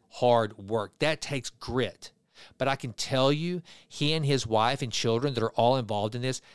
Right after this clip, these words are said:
they are some of the happiest people that I've ever witnessed. They just, they, they're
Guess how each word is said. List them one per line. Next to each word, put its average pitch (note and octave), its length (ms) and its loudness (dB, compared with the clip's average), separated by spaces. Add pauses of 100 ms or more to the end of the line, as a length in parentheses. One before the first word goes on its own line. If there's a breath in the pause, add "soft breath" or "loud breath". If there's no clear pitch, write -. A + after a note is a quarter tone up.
(160 loud breath)
they B2+ 240 0
are D#3 100 -2
some C#3 200 -2
of B2+ 80 -4
the A#2+ 80 -2
happiest C#3 760 -4
people A2 460 -10
that A2+ 220 -10
I've G#2+ 160 -6 (120)
ever B2 340 -2
witnessed. A2 640 -6
They A#2+ 220 0
just, A#2 280 -4
they, A2+ 220 -2
they're G#2+ 280 -2